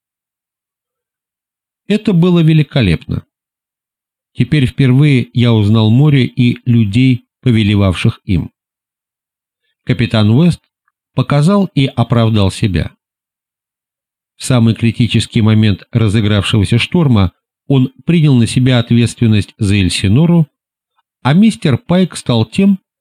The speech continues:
чем он был в действительности. Застрельщиком в цепи стрелков, погонщиком рабов, служившим существу другого, высшего мира самураю.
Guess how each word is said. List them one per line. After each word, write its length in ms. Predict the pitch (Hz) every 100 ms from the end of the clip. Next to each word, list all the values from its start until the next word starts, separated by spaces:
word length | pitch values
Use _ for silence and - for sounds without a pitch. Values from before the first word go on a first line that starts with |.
| _ _
чем 260 | - 196 165
он 120 | 120
был 160 | 107 113
в 60 |
действительности. 920 | 104 123 - 123 - 76 71 - - - _ _ _ _ _ _ _ _ _ _ -
Застрельщиком 1040 | 110 135 - 170 196 156 160 - 156 143 _
в 160 | _ -
цепи 240 | 135 117
стрелков, 600 | - 131 143 - 73 - _ _ _ _ _ _
погонщиком 720 | 117 92 104 101 104 - 95
рабов, 440 | 98 117 120 69 - _ _ _ _ _ _
служившим 680 | - 131 104 110 101 - 92
существу 500 | 110 98 98 - 104
другого, 560 | 95 95 156 170 160 - _ _ _ _ -
высшего 500 | 123 196 - - 107
мира 480 | 98 120 123 117 120 _ _ _ -
самураю. 560 | - 107 92 85 71